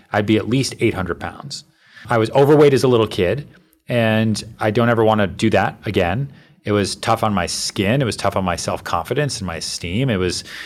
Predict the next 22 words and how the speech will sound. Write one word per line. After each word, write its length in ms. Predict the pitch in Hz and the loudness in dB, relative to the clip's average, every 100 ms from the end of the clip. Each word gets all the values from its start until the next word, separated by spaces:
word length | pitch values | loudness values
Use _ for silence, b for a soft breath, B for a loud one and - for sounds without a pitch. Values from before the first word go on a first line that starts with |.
| B B | B B
tough 240 | 101 92 | -2 2
on 340 | 104 92 90 82 B B | 2 2 0 -6 B B
my 160 | 95 90 | -4 -2
dating 640 | 80 - 85 90 120 135 | -4 -4 -2 -2 -2 0
life. 440 | 131 147 165 - | 2 2 2 0
It 60 | 95 | -2
was 180 | 92 90 | -2 -4
tough 260 | - 101 | -2 -2
on 340 | 104 92 95 95 | -2 -4 -6 -4
my 140 | 92 | -2
ability 320 | 87 104 104 | 0 2 2
to 80 | 92 | 0
play 180 | - 92 | -6 -8
sports. 840 | - - - 90 90 185 175 - - B B B | -8 -8 -6 -2 2 2 2 -4 -10 B B B
It 100 | 104 | -2
made 200 | 104 104 | 0 2
me 120 | 107 | 0
just 200 | 101 - | 0 -2
wanna 180 | 104 95 | -2 0
be 160 | 98 | 0
a 80 | 85 | 0
hermit, 640 | - - 95 92 117 160 | -2 -4 -2 2 2 0